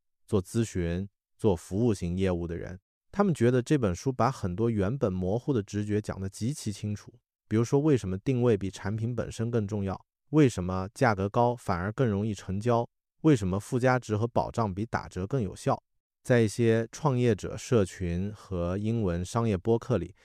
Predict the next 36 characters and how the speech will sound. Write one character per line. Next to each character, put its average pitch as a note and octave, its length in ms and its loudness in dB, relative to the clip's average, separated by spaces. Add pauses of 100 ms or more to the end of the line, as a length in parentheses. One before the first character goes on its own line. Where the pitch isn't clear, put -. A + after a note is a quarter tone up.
(220)
经 B2 160 0
常 G2 220 0
能 F2+ 160 -2
听 G#2+ 200 -2
到 G2 140 4
有 E2+ 140 -2
人 E2+ 160 -4
说， F#2+ 340 0 (300)
这 A#2 120 2
本 F2 160 2
书 G2 280 -2
直 F#2 180 -6
接 G#2+ 140 2
改 - 240 -2
变 G#2 200 0
了 D#2+ 300 -6
他 - 160 -6
们 F2 160 -4
对 F2+ 220 -2
定 G#2+ 260 0
价 F#2+ 220 2
和 F#2 120 -6
offer F#2+ 380 -2
的 E2 100 -6
理 E2 220 -6
解。 - 180 -6 (400)
但 C3+ 140 2
同 A#2 240 0
时 A2+ 200 -2
呢， A#2+ 140 0 (280)
也 A2+ 180 6
有 A#2+ 160 6
不 A2 160 0
少 F#2 220 -2 (100)
保 E2+ 240 2
留 E2+ 260 0